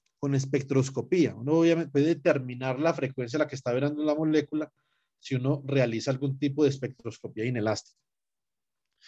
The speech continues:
¿Cuál es el modelo para yo considerar el efecto de la vibración en estas dos moléculas? Yo considero por acá una vibración, esto es como una vibración, es como si estas dos moléculas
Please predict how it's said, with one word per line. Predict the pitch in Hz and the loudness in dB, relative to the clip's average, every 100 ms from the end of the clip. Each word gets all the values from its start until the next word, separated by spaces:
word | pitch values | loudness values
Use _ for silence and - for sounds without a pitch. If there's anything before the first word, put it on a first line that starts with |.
| - - - - - | -20 -20 -20 -18 4
¿Cuál | 185 214 | 8 10
es | 226 | 10
el | 247 | 10
modelo | 214 175 170 165 196 185 | 10 12 12 10 8 8
para | 185 156 | 8 8
yo | 147 160 | 6 2
considerar | 190 180 160 135 123 117 123 - - | 2 4 6 8 8 6 2 -4 4
el | 170 160 | 6 8
efecto | 139 156 151 139 190 | 6 6 4 4 4
de | 175 | 8
la | 143 | 8
vibración | 131 127 117 131 | 6 4 0 -2
en | 156 | -4
estas | 147 160 | -2 -2
dos | 147 147 | 0 -2
moléculas? | 151 160 147 - 101 - _ _ _ _ _ _ _ _ _ _ _ _ _ _ | 0 0 0 -2 -20 -20 _ _ _ _ _ _ _ _ _ _ _ _ _ _
Yo | 135 156 | -4 -2
considero | 160 208 175 147 143 160 | -2 -4 4 6 8 6
por | 165 | 6
acá | 135 131 123 | 4 4 2
una | 135 151 | 4 4
vibración, | 151 147 143 139 135 | 4 4 2 2 -2
esto | 135 135 | -4 -8
es | |
como | - 139 | -8 -2
una | 139 135 | 2 6
vibración, | 131 131 131 123 123 - | 6 6 2 -2 -8 -10
es | - | -2
como | 180 170 | 2 4
si | 143 139 | 4 2
estas | 135 156 | 2 2
dos | 165 160 | 2 2
moléculas | 165 170 175 190 185 - | 2 2 2 -2 -8 -10